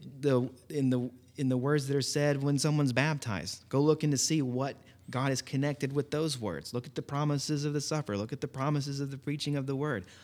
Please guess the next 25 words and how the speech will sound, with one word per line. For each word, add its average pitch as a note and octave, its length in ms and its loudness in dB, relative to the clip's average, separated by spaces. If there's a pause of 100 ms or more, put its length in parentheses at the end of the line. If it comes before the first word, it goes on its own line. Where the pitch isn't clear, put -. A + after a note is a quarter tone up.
(120)
All F3+ 220 2
these E3+ 260 0
things, D3 380 -2
if C#3+ 180 -8
by F3 220 0
themselves E3+ 600 0
and C3 60 0
without C3+ 280 -2
the C3+ 80 -4
word B2 120 -2
of - 80 -8
God, C#3+ 400 -2 (280)
they're E3 100 0
just - 380 -2
stuff. - 600 -4 (220)
They're C#3 140 2
just C3+ 260 -2
stories. C#3+ 540 -6 (340)
But C3+ 80 -2
when C3+ 100 2
they're A#2+ 80 4
connected A#2+ 480 0
with F2+ 160 -6
Christ, D#3 640 0 (480)
they're, B2 220 2